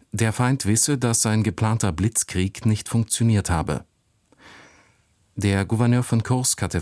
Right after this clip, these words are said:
gestern erklärt, die Ukraine kontrolliere achtundzwanzig Siedlungen in der Region. Nach ukrainischen Angaben wurden eintausend Quadratkilometer russischen Gebiets eingenommen. Überprüfen lassen sich die Angaben beider Seiten nicht.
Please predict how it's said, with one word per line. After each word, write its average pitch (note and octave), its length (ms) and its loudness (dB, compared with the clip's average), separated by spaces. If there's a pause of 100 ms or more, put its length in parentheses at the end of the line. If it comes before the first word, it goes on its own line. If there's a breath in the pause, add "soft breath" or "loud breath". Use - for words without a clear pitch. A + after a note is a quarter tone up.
gestern F#2 340 0
erklärt, F#2 580 -2
die F2+ 360 -4
Ukraine A2 480 0
kontrolliere G#2 720 0
achtundzwanzig F2+ 800 -2
Siedlungen E2 480 0
in D#2 140 -2
der D#2+ 160 -2
Region. D#2 480 -2 (460 loud breath)
Nach - 140 -4
ukrainischen F#2 640 2
Angaben G#2+ 540 2 (240 loud breath)
wurden G#2 400 0
eintausend A2 680 0
Quadratkilometer F#2+ 920 0
russischen F2 520 -2
Gebiets E2 380 -4
eingenommen. D#2+ 640 0 (440 loud breath)
Überprüfen F#2+ 680 0 (300 loud breath)
lassen A#2 340 -2
sich A2 180 -2
die A2 200 -2
Angaben F#2+ 520 0
beider D#2+ 320 -2
Seiten D2+ 420 0
nicht. - 360 -2